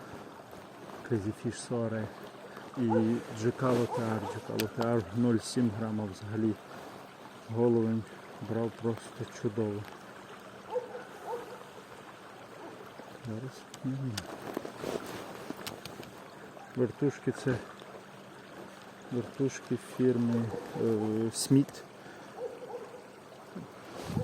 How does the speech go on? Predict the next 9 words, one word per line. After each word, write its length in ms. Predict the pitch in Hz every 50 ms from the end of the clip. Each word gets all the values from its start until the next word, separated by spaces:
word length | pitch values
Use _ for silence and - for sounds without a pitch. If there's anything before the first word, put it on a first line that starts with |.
| - - - - - -
Дві 280 | 117 110 110 113 117
я 120 | 113 110 110
їх 140 | 110 107 - -
купив 240 | - 101 - - 156 - -
собі, 200 | - 123 120 113
жовтенький, 520 | 104 135 147 151 - 156 131 120 - 117 104
біленький 420 | 104 139 143 160 151 - - 135
ліпісток. 440 | 127 120 - 131 - - - 120 - - - - - - - - - - - - - - - - - - - - - - - - - - - -
Ну, 80 | -